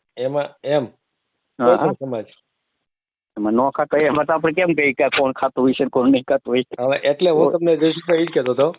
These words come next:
Speaker 1: કે
Speaker 2: હા, હા.
Speaker 1: આમાં અત્યારે તો જો બધો સમાજ ખાય છે, એમાં તમારા પટેલ સમાજ તો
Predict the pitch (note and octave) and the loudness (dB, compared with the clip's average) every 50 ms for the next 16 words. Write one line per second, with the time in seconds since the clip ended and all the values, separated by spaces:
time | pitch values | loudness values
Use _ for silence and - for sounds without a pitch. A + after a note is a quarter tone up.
0 | _ - - - _ _ _ _ _ - - C3+ C3 B2 A2+ B2 D#3 D#3 - - | _ -20 -20 -20 _ _ _ _ _ 0 2 4 4 4 4 4 4 2 2 -2
1 | C3+ C#3 C#3 F3 E3+ E3+ E3 E3 E3 D#3 E3+ F3 D#3 B2 G#2+ - _ - - - | -6 -4 -2 0 0 2 2 0 0 2 2 2 0 0 -4 -8 _ -20 -20 -20
2 | - _ _ _ - B2+ C3+ D3 C#3+ - F#3 D#3+ - D#3+ E3 D#3+ D#3 D3 - - | -20 _ _ _ -8 -4 -4 -2 2 2 2 2 2 0 -2 -2 -2 -2 -2 -2
3 | D#3 D3+ C#3 D3+ D#3+ D#3 D#3 D#3 D#3 E3 D#3+ D#3 D3 - D3+ D3 - E3+ E3 D3+ | 0 0 0 0 0 0 0 0 0 0 0 0 0 0 -2 -2 0 0 0 0
4 | C#3 D#3 E3 E3 D#3+ D#3+ - | -2 -2 0 -2 -2 0 0